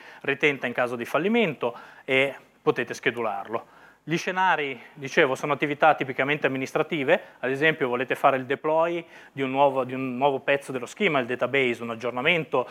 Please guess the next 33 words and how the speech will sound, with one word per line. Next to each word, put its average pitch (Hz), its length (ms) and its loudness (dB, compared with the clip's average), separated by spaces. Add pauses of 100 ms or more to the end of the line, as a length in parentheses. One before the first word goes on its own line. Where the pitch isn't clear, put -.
(180)
del 120 120 -6
database. 120 680 -2 (200)
Chiaro 165 220 4
che 135 80 -6
se - 120 -6
iniziate 156 440 -2
a - 20 4
ragionare 131 680 0
che 127 320 0
fate 170 280 2
lo 170 80 0
sharding 117 640 -2
e 120 60 -2
avete 135 320 0
cinquecento 160 560 -4
clienti, 120 540 -6 (240)
ogni 196 240 0
cliente 190 400 0
ha 151 40 4
un 151 140 -4
tenant, 202 520 2
sono 143 240 -4
cinquecento 160 560 -2
database. 117 680 -2 (160)
Se - 140 -6
dovete 165 420 2
fare 139 460 2
applicare 143 720 0
delle 143 200 0
modifiche 160 500 -2
a 120 40 -2
cinquecento 160 600 -4
database, 147 760 0